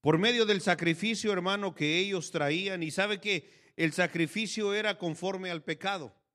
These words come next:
Había unos a los cuales Dios les había pedido, hermano, que, que trajeran unas palomitas.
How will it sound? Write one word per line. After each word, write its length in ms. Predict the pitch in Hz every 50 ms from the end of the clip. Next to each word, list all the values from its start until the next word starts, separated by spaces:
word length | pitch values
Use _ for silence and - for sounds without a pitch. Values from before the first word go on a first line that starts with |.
| _ _ _ _ _ _ _ _ _ _ _ _ _ _ _
Había 380 | 117 120 127 143 170 190 185
unos 460 | 180 175 190 208 214 214 208 180 - 190
a 100 | 165 151
los 180 | 143 135 -
cuales 340 | - 175 190 190 190 170 151
Dios 240 | 143 165 180 196 190
les 220 | 190 175 - -
había 340 | 151 147 165 180 190 180 151
pedido, 420 | - 156 143 147 175 190 185 185 180
hermano, 420 | 165 151 160 170 185 190 180 160
que, 580 | - 165 156 139 120 - _ _ _ _ _ _ _
que 160 | - 143 143
trajeran 560 | 143 143 139 131 - 151 175 180 175 165 160
unas 260 | 170 180 180 156 - -
palomitas. 1000 | - 143 139 135 139 131 143 165 180 165 170 185 170 160 - - - - -